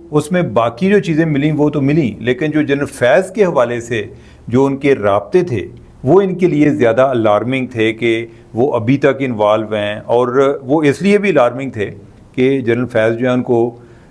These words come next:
कई दफ़ा पहले वार्निंग भी दी गई थी कि आपने जो किया है अब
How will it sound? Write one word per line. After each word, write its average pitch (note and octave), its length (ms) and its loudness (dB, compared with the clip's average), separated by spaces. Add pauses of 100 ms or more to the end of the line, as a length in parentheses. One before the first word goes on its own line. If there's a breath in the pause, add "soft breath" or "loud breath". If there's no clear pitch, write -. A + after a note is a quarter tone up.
कई A#2+ 340 2
दफ़ा B2 220 2
पहले A#2 240 -2
वार्निंग G#2 440 0
भी A2 120 -2
दी G2+ 180 -4
गई G2+ 160 -4
थी A2+ 140 -4
कि A#2 120 -2
आपने G#2+ 440 0
जो G#2+ 300 -6 (140)
किया C3 220 4
है A#2 260 -4 (340 loud breath)
अब A2+ 260 -2